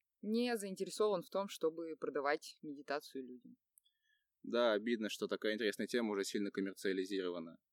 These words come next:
Speaker 2: и наполняется некачественными исследованиями, по которым невозможно судить, насколько они достоверны.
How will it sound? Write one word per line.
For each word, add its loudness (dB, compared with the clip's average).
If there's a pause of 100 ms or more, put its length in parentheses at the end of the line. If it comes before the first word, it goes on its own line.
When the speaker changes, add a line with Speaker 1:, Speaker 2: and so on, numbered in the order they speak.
(220)
Speaker 2:
и -8
наполняется 0
некачественными -4
исследованиями, -10 (160)
по -8
которым -2
невозможно -2
судить, -8 (320)
насколько -2
они 2
достоверны. -6